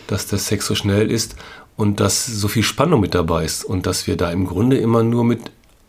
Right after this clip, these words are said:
mit dem Ziel beschäftigt sind, einen Orgasmus zu haben. Also ich bin mir vorgekommen dann in dem, in, in dem, in der, in den Tagen wie ein Anfänger im Sex.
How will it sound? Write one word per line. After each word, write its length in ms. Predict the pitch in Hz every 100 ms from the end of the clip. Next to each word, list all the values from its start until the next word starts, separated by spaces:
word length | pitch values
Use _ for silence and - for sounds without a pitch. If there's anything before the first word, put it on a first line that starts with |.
| -
mit 100 | -
dem 100 | 113
Ziel 200 | - 156
beschäftigt 480 | 147 135 147 143 135
sind, 240 | 143 139
einen 80 | 123
Orgasmus 460 | 117 135 - - -
zu 120 | -
haben. 200 | 82 85 - _ - - - - _ _ - - - - - _ -
Also 220 | 98 85
ich 120 | -
bin 120 | 127
mir 80 | 123
vorgekommen 460 | 107 120 107 120 117
dann 160 | 113
in 100 | 110
dem, 300 | 110 110 -
in, 100 | 120
in 280 | 113 107 110
dem, 200 | 110 107
in 120 | 110
der, 260 | 107 104 107
in 100 | 110
den 160 | 107 104
Tagen 380 | 113 107 104
wie 100 | 104
ein 100 | 101
Anfänger 400 | 101 127 143 98
im 120 | 80 78
Sex. 360 | - - -